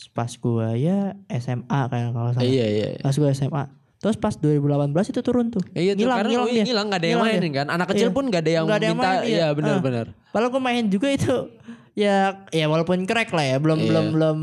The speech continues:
Speaker 1: tipe yang aslinya gitu kan. Tapi kan udah bisa god mode segala macam gitu.
Speaker 2: Iya, iya, benar.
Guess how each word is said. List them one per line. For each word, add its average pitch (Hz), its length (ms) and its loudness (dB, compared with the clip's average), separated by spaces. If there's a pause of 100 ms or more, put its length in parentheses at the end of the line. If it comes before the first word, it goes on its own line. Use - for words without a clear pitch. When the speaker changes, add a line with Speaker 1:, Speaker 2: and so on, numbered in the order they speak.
(320)
Speaker 1:
tipe 156 300 -4 (160)
yang 147 160 2
aslinya 147 380 2
gitu 131 200 0
kan. 127 260 -2
Tapi 139 180 -4
kan 180 120 0
udah 156 140 2
bisa 135 240 2
god 135 240 0
mode 139 180 -2
segala 135 240 0
macam 135 300 2
gitu. 127 160 0
Speaker 2:
Iya, 123 160 2
iya, 117 120 2
benar. 107 280 -2